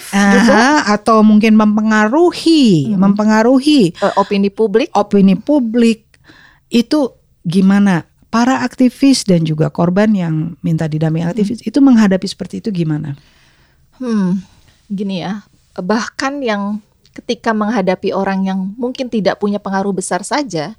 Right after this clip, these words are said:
Speaker 1: itu kesulitannya berlapis. Eh,
Speaker 2: Hmm.
Speaker 1: pernah kita misalkan pelakunya adalah salah seorang pejabat di, eh, sebuah aparatus negara lah ya.
Speaker 2: Hmm.
Speaker 1: Nah, em, dia pejabat daerah sebenarnya.
Speaker 2: Oke.
Speaker 1: Tapi dia pun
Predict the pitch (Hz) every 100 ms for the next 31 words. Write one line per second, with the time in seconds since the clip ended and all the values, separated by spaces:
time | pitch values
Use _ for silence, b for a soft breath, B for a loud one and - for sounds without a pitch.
0 | b b b b b - - 302 247 214
1 | 208 190 214 269 254 - _ _ 185 185
2 | 180 - 147 - - - _ _ - 185
3 | 180 123 208 233 277 - - 262 233 -
4 | 190 190 233 254 220 190 - 196 262 196
5 | 180 226 - 185 - - 185 196 226 233
6 | b b b - 185 185 175 214 185 185
7 | 165 165 165 - _ 151 156 151 170 190
8 | 165 175 160 160 170 175 B B _ -
9 | - 170 165 170 - - 170 165 170 -
10 | 170 190 180 160 147 151 - b b b
11 | b b 175 180 175 180 175 180 185 196
12 | 196 214 302 269 277 262 - _ 208 240
13 | 381 185 - 175 165 151 151 175 - 156
14 | - 147 190 302 - 415 277 330 -